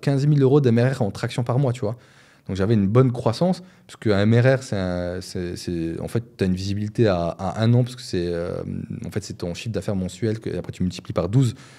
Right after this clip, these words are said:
en A R R, donc tu vois un an. Bon, désolé, j'étais un peu technique, mais, euh, mais, euh, donc voilà, j'avais une visibilité, je rajoutais cent cinquante mille, deux cent mille euros par mois en nouveau business, par, euh, donc voilà, j'ai, j'avais une traction. Et donc là, euh, je me dis, euh, « Bah, génial, je vais faire une levée de fonds. »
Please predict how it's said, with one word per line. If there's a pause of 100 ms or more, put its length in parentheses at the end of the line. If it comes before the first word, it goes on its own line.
(160)
en
A
R
R,
donc
tu
vois
un
an. (480)
Bon,
désolé,
j'étais
un
peu
technique,
mais,
euh, (540)
mais,
euh,
donc
voilà,
j'avais
une
visibilité,
je
rajoutais
cent
cinquante
mille,
deux
cent
mille
euros
par
mois
en
nouveau
business,
par,
euh,
donc
voilà,
j'ai,
j'avais
une
traction. (460)
Et
donc
là,
euh,
je
me
dis,
euh, « (320)
Bah,
génial,
je
vais
faire
une
levée
de
fonds. »